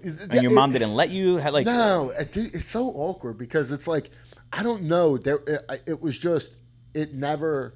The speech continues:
Speaker 1: it never presented itself. I was never given the option. Like, you know, he has his whole story as to why he didn't, uh, wanna meet me.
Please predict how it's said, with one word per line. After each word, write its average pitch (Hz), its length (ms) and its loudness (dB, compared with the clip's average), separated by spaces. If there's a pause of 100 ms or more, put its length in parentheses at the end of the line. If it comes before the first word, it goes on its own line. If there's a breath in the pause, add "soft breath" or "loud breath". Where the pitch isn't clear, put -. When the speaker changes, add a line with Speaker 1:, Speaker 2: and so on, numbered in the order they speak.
(440)
Speaker 1:
it 131 140 -6
never 147 260 0
presented 131 520 -4
itself. 135 420 -4
I 120 60 -6
was 117 180 -6
never 131 240 -4
given 120 320 -6
the 113 100 -6
option. 120 500 -10 (480 soft breath)
Like, 151 200 -8
you 190 60 -2
know, 151 120 0
he 190 200 -6
has 175 240 -4
his 143 200 -4
whole 127 220 -4
story 110 640 -8 (560 soft breath)
as 113 240 -10
to 127 100 -6
why 120 600 0 (260)
he - 340 -14
didn't, 123 560 -8 (400)
uh, 104 300 -6 (100)
wanna 120 240 -4
meet 117 260 -6
me. 123 340 -8